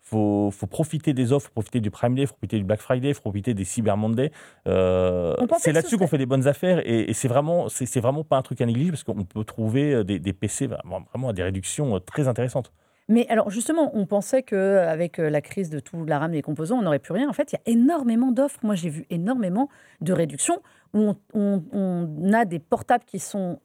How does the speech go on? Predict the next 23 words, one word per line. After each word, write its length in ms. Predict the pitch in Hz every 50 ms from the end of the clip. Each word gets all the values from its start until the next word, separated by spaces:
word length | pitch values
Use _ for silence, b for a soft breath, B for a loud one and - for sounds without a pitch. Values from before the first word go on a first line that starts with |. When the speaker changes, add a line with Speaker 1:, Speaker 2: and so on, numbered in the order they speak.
| _ - 175
Speaker 2:
gaming. 320 | 175 254 269 269 233 180
Là, 80 | 151 151
je 100 | - -
parle, 180 | 202 202 214
Speaker 1:
Mm. 40 | 113 b b b b b b
Speaker 2:
qui 100 | - 190
sont 300 | - - 220 214 180 - _ _ _ _ -
en 160 | 190 196 214
entrée 260 | 220 214 - - 247
à 80 | 208 180
mille 200 | 180 185 185 165
trois 220 | - - - 190
cents, 240 | 170 - - 208 196
mille 220 | 185 175 165 156 -
quatre 220 | - 151 147 -
cents, 280 | - 302 320 349 339 _ _ _ _ _ _ _ _ _
qu'on 140 | - 196 180
arrive 200 | 165 185 269 254
à 60 | 190
avoir 180 | 165 220 262 220
autour 240 | 180 - 247 240
des 100 | 185 208
mille. 300 | 202 196 190 170 135 123